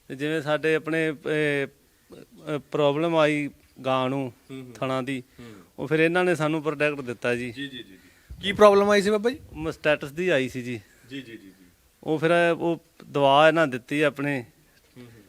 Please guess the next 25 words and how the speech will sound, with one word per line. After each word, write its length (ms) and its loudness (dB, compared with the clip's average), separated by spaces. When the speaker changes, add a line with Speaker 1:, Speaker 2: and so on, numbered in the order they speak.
Speaker 1:
ਤੇ 100 -6
ਉਹਦੇ 280 -2
ਨਾਲ 160 0
ਫਿਰ 160 -6
ਸਾਡੀ 340 -2
ਗਾਂ 300 -2
ਜਿਹੜੀ 220 -6
ਠੀਕ 260 -6
ਹੋ 140 -6
ਗਈ, 100 -10
ਸਹੀ 260 -10
ਹੋ 100 -8
ਗਈ 180 -12
ਥਣ 260 -12
ਜੀ। 100 -14
Speaker 2:
ਅੱਛਾ, 120 -18
ਮਸਟੈਟਸ 480 0
ਦੀ 100 -2
ਪ੍ਰੋਬਲਮ 440 0
ਆਈ 120 -2
ਸੀ। 140 -12
Speaker 1:
ਹਾਂਜੀ, 40 -12
ਹਾਂਜੀ। 240 -20
Speaker 2:
ਤੇ 100 -2
ਫਿਰ 380 2